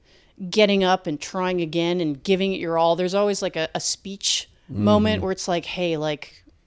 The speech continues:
Speaker 1: you know, I gotta tell you why this matters." There's, like, two or three of those in this
Speaker 2: It's,
Speaker 1: movie.
Speaker 2: there's a lot.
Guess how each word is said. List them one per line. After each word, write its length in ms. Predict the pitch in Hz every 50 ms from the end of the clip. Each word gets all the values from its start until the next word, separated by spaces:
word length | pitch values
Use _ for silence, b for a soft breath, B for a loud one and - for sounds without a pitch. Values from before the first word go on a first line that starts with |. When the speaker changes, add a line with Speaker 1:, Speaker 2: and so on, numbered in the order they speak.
| _ _ -
Speaker 1:
you 120 | 185 175
know, 120 | 170 165 160
I 80 | 170
gotta 160 | 165 190 185
tell 200 | 180 - - 185
you 160 | 175 170 165 151
why 200 | 160 156 160 156
this 160 | 151 - -
matters." 460 | 160 156 156 156 147 135 - - -
There's, 180 | - 208 226 -
like, 180 | 349 359 - -
two 160 | 320 - 330 330
or 60 | 247
three 260 | - - - 185 180
of 100 | 190 175
those 240 | 151 147 143 - -
in 80 | 151 147
this 120 | 156 180
Speaker 2:
It's, 60 | -
Speaker 1:
movie. 280 | - 320 240 254 - -
Speaker 2:
there's 220 | 330 254 214 160
a 40 | 139
lot. 300 | 135 120 110 104 95 82